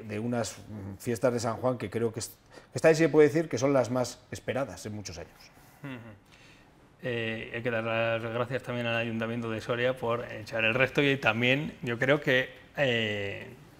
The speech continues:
Speaker 2: a los vecinos, a los medios de comunicación, que yo creo que nos hemos volcado en esta cruzada para que se completasen, eh, las cuadrillas. Yo creo que al final, eh, se empezó con cierta timidez y es un éxito, eh, colectivo. Carlos Lafuente, ¿tú vas a bajar por las fiestas de San Juan o qué?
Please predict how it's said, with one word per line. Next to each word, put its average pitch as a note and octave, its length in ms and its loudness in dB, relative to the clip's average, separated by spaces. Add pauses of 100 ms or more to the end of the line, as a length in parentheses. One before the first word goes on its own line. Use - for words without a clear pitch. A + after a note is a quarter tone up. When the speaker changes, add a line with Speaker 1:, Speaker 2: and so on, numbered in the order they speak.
(120)
Speaker 2:
a G#2 340 -2
los G#2 180 -4
vecinos, D#3+ 360 0
a C3+ 40 0
los A2+ 160 0
medios C3 300 2
de B2 80 0
comunicación, B2 560 0
que A#2+ 160 0
yo B2 140 2
creo B2+ 180 2
que B2+ 80 -4
nos A#2+ 180 -4
hemos C3 240 0 (440)
volcado B2 480 0
en B2 80 0
esta B2+ 420 2
cruzada C3 640 4
para A2+ 220 0
que B2 80 -4
se A2 120 -8
completasen, A2+ 840 -2 (360)
eh, A#2+ 200 -2
las A#2 140 0
cuadrillas. C3+ 520 4
Yo C3+ 120 0
creo B2 100 0
que C3 80 2
al B2 60 2
final, C3 340 0 (300)
eh, A#2+ 160 -2
se - 100 -4
empezó B2 260 0
con C3 120 2
cierta B2+ 320 2
timidez D3 380 2 (140)
y C3 120 2
es - 120 -2
un C#3+ 140 4
éxito, F3+ 600 4
eh, B2+ 260 6
colectivo. C#3 420 6
Carlos F#3+ 240 8
Lafuente, F3 360 8
¿tú F3+ 160 4
vas F#3 180 10
a G3 60 6
bajar G3+ 320 8
por F#3 160 6
las F#3 240 12
fiestas F#3 360 4
de F#3 320 8
San F3+ 180 4
Juan G3+ 260 6
o D3+ 80 2
qué? D3+ 180 2